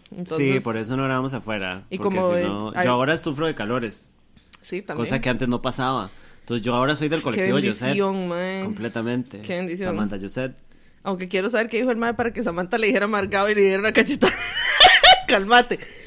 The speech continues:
Speaker 2: No,
Speaker 1: Vea,
Speaker 2: que el
Speaker 1: así
Speaker 2: mae,
Speaker 1: se arman los chismes
Speaker 2: el
Speaker 1: después.
Speaker 2: mae tiene una cara de amargado
Speaker 1: Los
Speaker 2: y le
Speaker 1: chismes.
Speaker 2: habla a uno de mal modo,
Speaker 1: Sí,
Speaker 2: no
Speaker 1: sí,
Speaker 2: como
Speaker 1: sí.
Speaker 2: personal.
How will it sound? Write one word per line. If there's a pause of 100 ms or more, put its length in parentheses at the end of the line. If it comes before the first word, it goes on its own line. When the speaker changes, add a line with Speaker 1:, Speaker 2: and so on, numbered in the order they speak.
Speaker 2:
No,
Speaker 1:
Vea,
Speaker 2:
que
el
Speaker 1:
así
Speaker 2:
mae,
Speaker 1:
se
arman
los
chismes
Speaker 2:
el
Speaker 1:
después.
Speaker 2:
mae
tiene
una
cara
de
amargado
Speaker 1:
Los
Speaker 2:
y
le
Speaker 1:
chismes.
Speaker 2:
habla
a
uno
de
mal
modo, (180)
Speaker 1:
Sí,
Speaker 2:
no
Speaker 1:
sí,
Speaker 2:
como
Speaker 1:
sí.
Speaker 2:
personal.